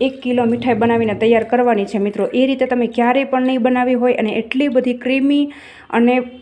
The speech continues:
મજેદાર આ મીઠાઈ બનીને તૈયાર થવાની છે. તહેવારોમાં આ મીઠાઈ ખાવાની તમને બધાને ખૂબ જ મજા આવવાની છે. તો બસ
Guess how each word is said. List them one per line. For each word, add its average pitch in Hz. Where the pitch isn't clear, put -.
મજેદાર 277
આ 254
મીઠાઈ 247
બનીને 226
તૈયાર 233
થવાની 233
છે. 190
તહેવારોમાં 285
આ 262
મીઠાઈ 254
ખાવાની 240
તમને 233
બધાને 233
ખૂબ 240
જ 247
મજા 220
આવવાની 202
છે. -
તો 285
બસ 339